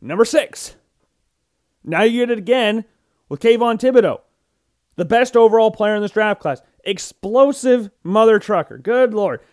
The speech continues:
Six five, two fifty. If this dude, just imagine, close your eyes for a second, unless you're driving, don't close your eyes. But picture with me an uber athlete that's six five, two fifty,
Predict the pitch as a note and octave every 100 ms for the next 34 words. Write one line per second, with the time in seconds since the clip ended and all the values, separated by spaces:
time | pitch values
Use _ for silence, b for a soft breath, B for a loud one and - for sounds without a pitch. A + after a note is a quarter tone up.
0 | b - D4+ B3 C#4+ C4+ C4 B3 - B2
1 | A2+ A2 C3+ - _ _ _ _ _ _
2 | _ _ _ - - C#3 F3+ E4+ F#4+ -
3 | C4 E3 G#2 _ - D4 D#4+ D4+ C4+ F#3
4 | A2 B2+ C4 C#4+ C4 C4 F#3+ - D3 -
5 | C3 D3+ F3+ A3 G#3+ F3 E3 C3+ A2 B2+
6 | A#2 C3 A#2+ A2+ G2+ - _ _ _ _
7 | D3+ G3 - _ _ _ _ - - E4
8 | - G#3+ E3+ B2+ A2+ A2 A2+ _ _ _
9 | _ _ _ _ _ _ F#3+ G3 - _
10 | - D4 F4 F#4 E4+ B3+ B3+ B3+ - E3+
11 | C#3 D3 - A3 F3 G3+ G3 G3+ F3 F#3
12 | - C3 B2